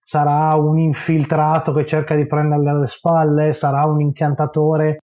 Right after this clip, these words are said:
che li bersaglia coi suoi poteri? Scegliere da subito quale sarà il concept di base di un mostro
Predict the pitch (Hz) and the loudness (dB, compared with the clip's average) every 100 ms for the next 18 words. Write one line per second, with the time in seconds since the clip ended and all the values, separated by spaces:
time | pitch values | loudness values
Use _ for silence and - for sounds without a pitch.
0 | _ _ - 151 143 151 143 - 160 156 | _ _ -2 0 2 0 -2 -2 0 2
1 | 151 139 147 - 151 151 135 165 151 160 | 2 0 -2 -2 -2 -2 0 2 2 0
2 | 151 _ - - 254 214 165 151 147 165 | -4 _ -8 -2 2 2 2 2 2 -2
3 | - 220 165 143 127 131 - 175 180 - | 0 0 2 0 0 -2 0 0 0 0
4 | 180 175 139 135 - 175 160 - 127 123 | 0 2 0 -2 0 0 0 -2 -4 -2
5 | 139 135 160 143 127 127 139 147 170 151 | 0 2 2 2 0 0 0 2 0 0
6 | - - 131 123 | -4 -4 -4 -4